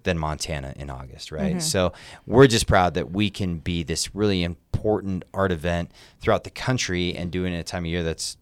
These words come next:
Speaker 1: absolutely stunning in our state and here in
Speaker 2: Mm-hmm.
Speaker 1: Great Falls. So we're proud of that. This year is different. Um, we are doing it in a different location, uh, the Four Seasons Reno, the Pacific Steel Expo, um, Park.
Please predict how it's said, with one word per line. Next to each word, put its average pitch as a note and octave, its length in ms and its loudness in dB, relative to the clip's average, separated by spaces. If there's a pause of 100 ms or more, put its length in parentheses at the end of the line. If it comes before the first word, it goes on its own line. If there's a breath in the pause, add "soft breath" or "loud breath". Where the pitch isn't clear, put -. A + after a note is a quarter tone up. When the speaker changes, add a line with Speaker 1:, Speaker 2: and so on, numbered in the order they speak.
(220)
Speaker 1:
absolutely E2 440 -6
stunning C#2+ 840 -2
in E2 160 -8
our D2 160 -6
state E2 360 -2
and F#2 180 -2
here F#2 160 2
in D#2+ 80 2
Speaker 2:
Mm-hmm. D2+ 80 -4
Speaker 1:
Great C#2+ 180 -2
Falls. C#2+ 320 -2
So D#2 240 -4 (400 loud breath)
we're G2+ 120 -2
proud A2 280 6
of E2 120 -4
that. G#2+ 240 2 (280 loud breath)
This F#3 320 8
year D3+ 140 8
is B2+ 240 4
different. C3 420 6
Um, F#2+ 580 4
we G#2 160 6
are G#2 220 8
doing F#2+ 240 0
it G2 60 2
in F#2+ 60 2
a - 20 2
different F#2+ 300 -2
location, G2+ 640 -4
uh, E2+ 340 -2
the E2+ 120 -6
Four F2 220 -2
Seasons E2 400 -6
Reno, E2 360 -2
the D2+ 320 -6 (100)
Pacific E2 340 -8
Steel E2 360 -4
Expo, - 420 -4 (460 loud breath)
um, D2 440 -4 (140)
Park. - 340 -2